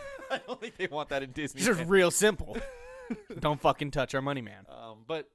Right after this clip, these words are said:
Speaker 1: I don't know. Johnny Depp did that thing with Pirates where he was on the ride 'cause they have the animatronics that look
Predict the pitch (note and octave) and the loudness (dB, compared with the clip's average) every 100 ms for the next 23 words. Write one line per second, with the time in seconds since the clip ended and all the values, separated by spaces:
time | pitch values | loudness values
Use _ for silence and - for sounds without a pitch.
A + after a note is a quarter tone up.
0 | _ - A3+ C4 C4 F#3 A3 A3 A#3+ A3+ | _ -6 -4 -2 0 2 2 0 -2 -2
1 | F#3+ F3 F#3+ F3+ E3 - D#3 F3 F#3 E3 | -4 -4 -6 -8 -10 -10 -6 -2 -2 -4
2 | D3+ C#3 D3+ C#3 C#3+ C3+ B2+ C3+ C#3+ B2+ | -8 -8 -6 -6 -8 -6 -2 0 0 -2
3 | B2 B2 A#2+ A#2+ A2+ A#2+ A#2 A2+ B2+ A#2+ | -6 -14 -8 -8 -8 -10 -10 -10 -8 -8
4 | A#2 A2 | -8 -10